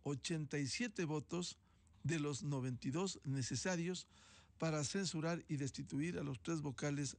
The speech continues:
del Consejo de la Judicatura. El señor Saquicela haciendo el cálculo para que se consigan los votos, y ya cuando haya los votos, los cinco votos más, por lo menos, va a convocar. Esa es la, esa es la decisión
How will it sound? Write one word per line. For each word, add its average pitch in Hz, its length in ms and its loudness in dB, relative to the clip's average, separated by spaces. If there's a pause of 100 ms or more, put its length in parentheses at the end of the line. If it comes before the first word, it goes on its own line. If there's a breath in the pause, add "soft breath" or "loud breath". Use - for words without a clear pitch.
del 127 240 -2
Consejo - 640 -2
de 135 140 0
la 120 80 2
Judicatura. - 720 -2 (1000 loud breath)
El 151 580 0
señor 185 300 0
Saquicela 208 680 0 (440)
haciendo 175 420 2
el 139 160 2
cálculo 185 640 0 (840 soft breath)
para 170 260 2
que 160 240 2
se 147 180 0
consigan 165 560 0
los 139 180 2
votos, 233 540 0
y 165 220 2
ya 226 180 2
cuando 202 320 -2
haya 247 180 2
los 165 240 0
votos, 214 400 0
los 143 120 0
cinco 190 240 0
votos 175 320 -2
más, 226 260 0
por 135 260 -4
lo 160 120 0
menos, 233 420 0 (480 loud breath)
va 208 60 4
a 208 100 0
convocar. 175 540 0 (240)
Esa 202 160 2
es 208 60 2
la, 165 160 2
esa 180 260 0
es 170 40 0
la 156 120 2
decisión 151 560 -2